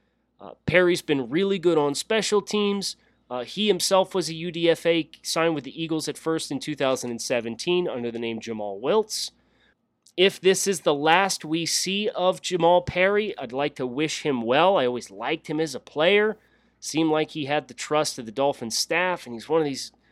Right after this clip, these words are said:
selfless guys that plays a ton of teams. But, uh, I'm gonna be really fascinated to dig into Elijah Campbell and figure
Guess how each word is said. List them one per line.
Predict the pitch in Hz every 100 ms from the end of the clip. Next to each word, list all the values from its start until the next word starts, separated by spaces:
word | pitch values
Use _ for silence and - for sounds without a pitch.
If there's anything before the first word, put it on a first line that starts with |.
| _ _
selfless | - - 202 - 185 160
guys | - 185 190
that | 156 -
plays | 180 175 -
a |
ton | - 175
of | 151
teams. | - 214 220 220 202 - _ _ _ _ _ _
But, | 160 156 -
uh, | 170 160 156 139 _ _ _ _ _ _ _ _ _ _ _ _ _ _
I'm | 175 233
gonna | 240 220
be | 185 185
really | 151 180 185 185
fascinated | - - 190 190 - 165 143 135 127 127 -
to | 139
dig | 117 - 165 175 -
into | 165 160 160 - 135
Elijah | 120 123 131 139 - 123
Campbell | - - 143 127 113 92 76 _ _ _ _ _ _
and | 127 127
figure | - 175 170 170 165